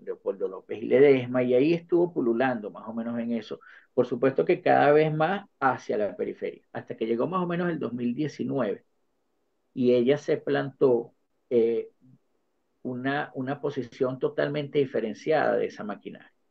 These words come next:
Por supuesto que cuando uno lo ve en retrospectiva, tú dices, "Bueno, simplemente fue una, una imagen que quiso dar y no una convicción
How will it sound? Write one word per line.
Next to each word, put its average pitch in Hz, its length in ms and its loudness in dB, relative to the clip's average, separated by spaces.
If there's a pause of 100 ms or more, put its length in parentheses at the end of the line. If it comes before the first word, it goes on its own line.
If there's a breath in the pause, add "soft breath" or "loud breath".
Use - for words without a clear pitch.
(1160)
Por 113 120 2
supuesto 117 380 -2
que 151 60 -2
cuando 135 300 -2
uno 123 200 0
lo 143 200 6
ve 123 420 4
en 123 180 -4
retrospectiva, 135 840 0
tú 120 120 -4
dices, 117 220 -2
"Bueno, 131 380 0
simplemente 143 800 -4
fue 143 560 4
una, 131 840 -2 (380)
una 131 180 -2
imagen 156 400 0
que 117 160 -12
quiso 143 280 -8
dar 117 360 2
y 131 100 -6
no 120 140 -2
una 139 220 -4
convicción 123 880 2